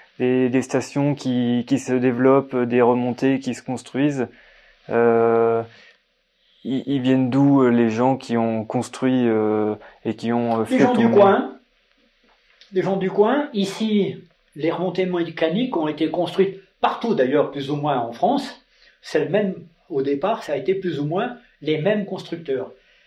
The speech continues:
Speaker 2: Ici, c'était un exploitant forestier à Salanches qui s'appelait Viard. Ils avaient une grosse scierie et ils faisaient déjà depuis des années du débardage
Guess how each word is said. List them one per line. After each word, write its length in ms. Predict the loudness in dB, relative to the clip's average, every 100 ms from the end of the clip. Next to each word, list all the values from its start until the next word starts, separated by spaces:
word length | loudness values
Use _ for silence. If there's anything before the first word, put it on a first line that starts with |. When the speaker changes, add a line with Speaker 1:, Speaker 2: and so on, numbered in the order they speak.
| _
Speaker 2:
Ici, 440 | -8 -8 -4 -2 0
c'était 260 | -2 0
un 200 | 0 2
exploitant 520 | 0 -2 -2 0 0 0
forestier 580 | -2 -2 -6 -4 0
à 80 | 0
Salanches 680 | 0 2 2 2 -4 -10 -18 _ _ _ _
qui 100 | -2
s'appelait 380 | 2 4 4 0
Viard. 640 | 4 4 4 -4 -8 -20 _ _ _ _ _ _ _ _ _
Ils 180 | -2 0
avaient 240 | 4 2
une 60 | 0
grosse 340 | 2 2 2
scierie 640 | -2 -6 -2 -2 -4 -8 _ _ _ _ _
et 340 | 4 4 2 -6
ils 120 | -8
faisaient 380 | -4 -2 2 0
déjà 320 | 0 0 -2
depuis 560 | -2 -10 -12 -12 -12 -8
des 260 | -4 -2
années 500 | -4 -2 -2 -2 -6 _ _ _ _ _
du 460 | -16 -12 -10 -8 0
débardage 1040 | 2 4 4 2 2 2 0 -2 -8